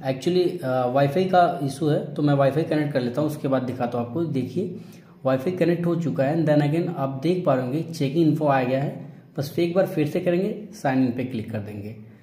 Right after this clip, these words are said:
तो यहाँ पर जैसे हम चे-, checking info पे क्लिक करते हैं, थोड़ी सी देर में आपके सामने option आ जाता है और आप check कर पाएंगे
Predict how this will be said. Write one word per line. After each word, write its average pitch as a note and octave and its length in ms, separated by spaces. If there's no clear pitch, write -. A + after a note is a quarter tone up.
तो F3 60
यहाँ D#3+ 280
पर F3 160
जैसे C#3+ 340
हम E3+ 80
चे-, D#3+ 200
checking D3+ 380
info C#3+ 200
पे D3 120
क्लिक C3 260
करते C3 220
हैं, F3 200
थोड़ी D#3 280
सी D#3+ 140
देर C#3+ 200
में D3+ 320
आपके C#3 260
सामने D3+ 280
option C3+ 520
आ C3+ 120
जाता C#3 300
है D#3 240
और D3+ 140
आप E3 380
check E3+ 220
कर C#3 120
पाएंगे C#3+ 600